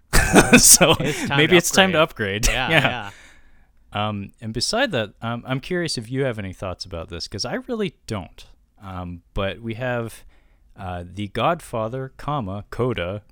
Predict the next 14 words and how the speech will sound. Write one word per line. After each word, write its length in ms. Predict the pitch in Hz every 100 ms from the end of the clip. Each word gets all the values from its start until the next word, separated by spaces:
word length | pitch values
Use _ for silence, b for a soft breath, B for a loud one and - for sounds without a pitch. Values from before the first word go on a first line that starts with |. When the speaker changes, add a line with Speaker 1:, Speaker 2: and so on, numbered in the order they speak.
| _ -
Speaker 1:
colon, 560 | - 180 92 85 104 117 -
The 160 | 90 95
Death 320 | 120 151 -
of 180 | 123 120
Michael 260 | 123 -
<laughs> 60 | -
Corleone 880 | - 214 185 180 175 160 127 110 110 B B B
from 140 | -
nineteen 340 | 107 160 - 202
ninety. 420 | 220 240 92 -
So 180 | - 101
this 260 | 127 - 196
would 140 | 156
be, 400 | 123 123 123